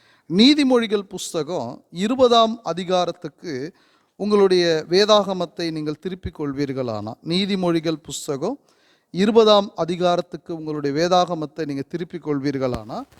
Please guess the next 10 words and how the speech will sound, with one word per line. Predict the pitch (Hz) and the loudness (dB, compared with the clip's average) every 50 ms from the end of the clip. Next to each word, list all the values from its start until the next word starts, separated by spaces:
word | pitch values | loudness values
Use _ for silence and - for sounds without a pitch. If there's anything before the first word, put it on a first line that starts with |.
| _ _ - - - _ | _ _ -20 -20 -14 _
அதுல | - 180 185 202 214 196 | -2 -2 0 0 -2 0
ஒன்றாவது | 165 180 208 269 285 269 302 285 269 262 214 214 196 | 0 -2 -4 -2 2 4 6 6 6 4 2 -4 -6
வசனத்தை | 185 180 - 175 165 156 143 - - 165 | -6 -6 -8 -6 -6 -6 -6 -4 -4 -4
நீங்க | 156 143 143 139 135 | -2 -2 -4 -6 -6
கவனித்து | 123 139 139 147 156 160 - 160 135 | -4 -4 -4 -2 -4 -4 -6 -8 -8
பாருங்க. | 123 123 113 107 113 117 131 202 262 277 _ _ - _ - _ _ _ _ _ _ - - 139 | -4 -6 -6 -6 -6 -6 -4 -4 -4 -6 _ _ -20 _ -20 _ _ _ _ _ _ -20 -16 0
"திராட்சை | 135 175 190 220 269 320 - - - 302 262 | 2 4 4 6 4 2 2 0 2 2 4
ரசம் | 214 202 190 - - - 247 277 294 _ _ _ _ | 4 4 2 0 -2 -4 -4 -4 -4 _ _ _ _
பரியாசம் | - 185 196 233 240 240 233 233 220 - - 220 208 202 | -2 -2 0 2 4 4 4 4 2 0 -4 -4 -4 -4
செய்யும், | - - 160 143 139 135 127 - | -4 -2 -2 -2 -2 -4 -8 -10